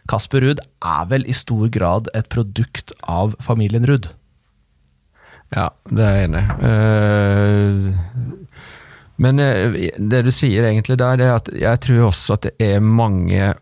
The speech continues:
Speaker 2: eh, mange trenere som sitter på posisjoner alt for lenge og brenner seg ut. Eh, og det er mange posisjoner i norsk tennis som har vært al-, alt for lenge. Så jeg tror vi trenger litt, eh, ungt blod, eh, nye, flinke foreldre som ikke har en agenda.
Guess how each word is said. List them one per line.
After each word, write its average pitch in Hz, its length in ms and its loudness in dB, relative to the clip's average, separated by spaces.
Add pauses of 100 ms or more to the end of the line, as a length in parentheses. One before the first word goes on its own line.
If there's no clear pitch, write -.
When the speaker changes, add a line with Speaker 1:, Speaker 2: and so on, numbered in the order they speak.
(380)
Speaker 2:
eh, - 760 -6
mange 127 340 2
trenere 113 460 2
som 120 120 0
sitter 101 360 -2
på 113 180 0 (360)
posisjoner 101 680 0
alt 92 220 -2
for 101 100 -2
lenge 95 300 2 (180)
og 101 140 0
brenner 92 320 0
seg 131 220 0
ut. 135 180 -14 (160)
Eh, 104 400 4
og 107 160 0
det 113 100 2
er 117 60 2
mange 107 260 2
posisjoner 101 720 0
i 107 80 4
norsk 98 240 0
tennis 104 400 2
som 101 240 2
har 98 240 0
vært 92 240 -4
al-, 95 240 -2 (240)
alt 123 240 -2
for 101 160 0
lenge. 98 320 2 (600)
Så 120 160 0
jeg 127 80 -2
tror 139 120 2
vi 131 140 2
trenger 117 320 2
litt, - 300 -2
eh, 117 260 4
ungt 131 400 0
blod, 175 320 0
eh, 147 800 2
nye, 135 500 4
flinke 127 440 0
foreldre 117 380 0
som 131 160 0
ikke 123 200 2
har 110 160 2
en 113 60 2
agenda. 117 560 2